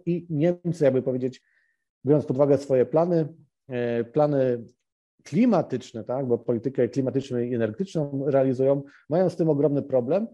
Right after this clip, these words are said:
Oczywiście rząd niemiecki próbuje moty-, w jakiś sposób wpływać na obecną rzeczywistość. E, minister Habeck nie aż tak dawno, bo, e, ostatni poniedziałek, czyli szesnastego stycznia, na specjalnym,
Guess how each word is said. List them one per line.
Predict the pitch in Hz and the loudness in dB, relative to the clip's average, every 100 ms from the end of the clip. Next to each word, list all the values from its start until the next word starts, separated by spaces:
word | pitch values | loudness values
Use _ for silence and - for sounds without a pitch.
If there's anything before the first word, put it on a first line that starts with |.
| _ - | _ -2
Oczywiście | 165 165 185 220 - 143 | -2 -2 -4 -2 -2 -4
rząd | 123 147 | -2 -2
niemiecki | 139 135 135 - 131 | -2 -2 -4 -4 -4
próbuje | - 139 139 151 127 | -2 0 4 6 6
moty-, | 139 139 160 156 - - | 4 2 0 -2 -10 -16
w | 135 120 117 | -12 -8 -4
jakiś | 120 113 | -6 -6
sposób | - 117 117 - _ _ | -6 -4 -6 -8 _ _
wpływać | _ 214 269 165 113 | _ 2 4 4 0
na | 120 127 | -4 -2
obecną | 135 135 135 | -2 -4 -4
rzeczywistość. | 113 110 117 123 - 190 - _ _ _ _ 143 | -8 -6 -4 -4 -2 -4 -4 _ _ _ _ -2
E, | 127 123 120 117 113 113 117 113 117 | 2 4 4 2 0 -4 -6 -6 -6
minister | 127 147 - 123 | -2 0 0 -2
Habeck | - 139 131 - 131 123 120 | 0 2 2 0 -4 -4 -4
nie | 131 131 139 135 | -6 -4 0 0
aż | 120 | 0
tak | 123 120 131 | -4 -4 0
dawno, | 131 135 139 90 | 2 2 0 0
bo, | 131 120 - - - - | 2 2 0 -20 -20 -8
e, | 127 113 113 | -2 -2 -4
ostatni | 135 139 131 120 | -2 0 0 -2
poniedziałek, | 120 117 135 123 | 0 4 4 2
czyli | 117 120 113 | -2 -2 -2
szesnastego | 123 117 113 143 127 120 113 - _ _ - 123 | -6 -8 -6 -4 2 0 0 -14 _ _ -10 -6
stycznia, | 113 143 139 131 | -4 -6 -6 -2
na | 120 | -4
specjalnym, | - 110 131 123 123 117 | -4 -4 -2 0 -2 -4